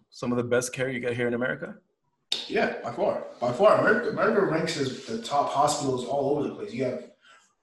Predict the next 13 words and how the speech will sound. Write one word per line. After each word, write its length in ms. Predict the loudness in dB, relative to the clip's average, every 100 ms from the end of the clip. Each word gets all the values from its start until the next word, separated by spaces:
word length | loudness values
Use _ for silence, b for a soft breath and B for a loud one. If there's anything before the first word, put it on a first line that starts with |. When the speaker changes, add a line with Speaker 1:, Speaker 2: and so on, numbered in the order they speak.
| _ _ -14
Speaker 2:
uh, 320 | -10 -10 -10
John 240 | 0 4 4
Hopkins 600 | 6 6 6 4 -4 -8
is, 80 |
like, 140 | -8 -8
a 40 |
top 400 | -6 -2 -2 -2
neurosurgeon, 840 | -2 -2 -2 -2 -2 -2 -2 -4 -6 -16 _ _ -6
uh, 160 | -4
spot 520 | -4 -4 0 2 2 0
in 80 |
the 40 | -4
world. 460 | -2 -2 -2 -6